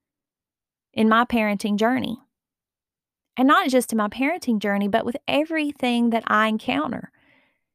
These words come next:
And it's amazing that the more that I read and the more that I grow and understand about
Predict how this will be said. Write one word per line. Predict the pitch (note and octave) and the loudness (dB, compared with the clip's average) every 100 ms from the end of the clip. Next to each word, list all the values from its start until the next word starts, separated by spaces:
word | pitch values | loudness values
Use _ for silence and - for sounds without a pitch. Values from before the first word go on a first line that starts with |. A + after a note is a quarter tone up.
| _ _ _ _ _ _ _ _ - | _ _ _ _ _ _ _ _ 2
And | B3+ | 4
it's | C4 - | 4 6
amazing | C4 C4 D4 D#4+ C#4 A#3 | 6 6 4 2 2 4
that | A3 - | 2 2
the | A3 | 0
more | G#3 G#3+ B3 C4+ D4+ D#4 | 2 4 6 6 6 4
that | C#4 B3+ | 2 2
I | A#3+ | 2
read | G#3+ G#3+ G3 F3+ - | 2 2 2 -2 -4
and | G#3 G3 | -2 0
the | |
more | G#3 A3 A#3 C4+ D4 | 0 2 2 2 2
that | C#4 | 2
I | A#3+ G#3+ | 2 2
grow | G3 G#3 A3 G#3 G3 | -2 0 2 4 2
and | - G3 - | -2 -6 0
understand | A3+ A#3+ C4+ - - A3+ G#3+ G#3 | 2 2 0 -2 -2 0 0 0
about | G3 F#3+ | 0 -2